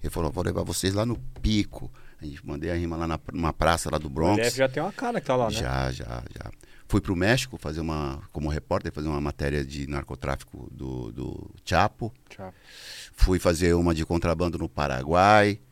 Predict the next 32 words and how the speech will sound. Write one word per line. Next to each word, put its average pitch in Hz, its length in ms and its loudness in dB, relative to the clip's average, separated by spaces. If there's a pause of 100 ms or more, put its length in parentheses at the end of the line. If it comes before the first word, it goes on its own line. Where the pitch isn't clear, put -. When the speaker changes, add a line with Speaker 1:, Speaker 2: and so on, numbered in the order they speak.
(280)
Speaker 1:
Eu - 120 -14
fui - 120 -8
pra 80 160 -4
vários 101 280 -2
lugares 127 300 -6
aí, 127 100 -2
mano. 87 120 -4
Speaker 2:
Pela 110 200 -2
Liga? 117 440 -4 (260)
Speaker 1:
Pela - 140 -2
Liga. 67 280 -8 (220)
Speaker 2:
Legal. 92 360 -12 (100)
Speaker 1:
Fui 127 100 -10
pra 110 120 -6
Speaker 2:
Era 117 80 4
Speaker 1:
vários 107 140 -2
Speaker 2:
bom 117 80 -2
Speaker 1:
lugares. 113 200 -2
Speaker 2:
esse - 80 -14
programa, 104 420 -6
hein, 101 80 -6
Speaker 1:
Era 107 100 -6
Speaker 2:
meu? 98 140 -6
Speaker 1:
bom. 52 100 -6
Era 69 120 0
difícil, - 480 -6
viu, 82 120 -8
mano? 71 160 -8 (100)
Speaker 2:
Era? 104 140 0 (120)
Speaker 1:
Era 104 40 2
bom. 69 260 -8
Era, 55 160 -14